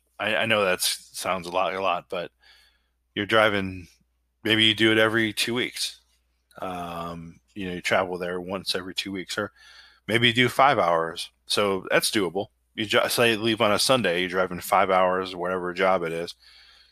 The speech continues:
You, you're there Sunday, you work, you, you come in early though, right?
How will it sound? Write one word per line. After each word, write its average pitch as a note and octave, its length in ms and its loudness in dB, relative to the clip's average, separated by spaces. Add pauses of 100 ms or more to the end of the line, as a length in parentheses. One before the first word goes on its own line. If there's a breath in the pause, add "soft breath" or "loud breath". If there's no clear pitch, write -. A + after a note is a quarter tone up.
(100)
You, G2+ 280 -4
you're G2+ 240 0
there C3 320 6
Sunday, G2+ 580 2 (580)
you F#2+ 120 -10
work, G2 420 -4 (160)
you, G#2 200 -8
you G2+ 220 -8
come B2+ 220 0
in G#2+ 100 6
early G2 260 2
though, D2+ 200 -6 (240)
right? F2+ 240 -2